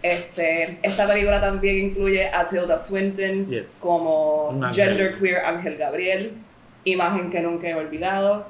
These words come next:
Speaker 1: También hay un Sarsgaard
Speaker 2: El diablo.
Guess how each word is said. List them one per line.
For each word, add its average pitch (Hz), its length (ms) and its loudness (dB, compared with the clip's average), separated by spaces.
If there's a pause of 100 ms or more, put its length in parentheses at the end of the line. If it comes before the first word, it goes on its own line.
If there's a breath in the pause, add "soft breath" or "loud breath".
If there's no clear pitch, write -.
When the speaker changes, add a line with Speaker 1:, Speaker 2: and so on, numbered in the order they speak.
Speaker 1:
También 185 540 -2
hay 180 240 0
un 185 160 0
Sarsgaard 175 920 -2 (520)
Speaker 2:
El 127 240 0
diablo. 123 340 0